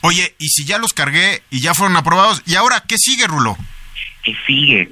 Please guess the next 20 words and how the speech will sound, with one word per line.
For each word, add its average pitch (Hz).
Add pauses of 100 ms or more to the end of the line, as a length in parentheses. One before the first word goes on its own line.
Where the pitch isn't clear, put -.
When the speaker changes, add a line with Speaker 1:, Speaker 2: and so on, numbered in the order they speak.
Speaker 2:
Ah, 120
pues 95
si -
ya 117
cargué 165
los 175
documentos, 117 (360)
entonces 165 (220)
la 120
app -
te 143
dirá 113 (160)
cuáles 160
son 127
los 135
siguientes 117 (200)
pasos. - (400)
Pero 98
en 95
general, 101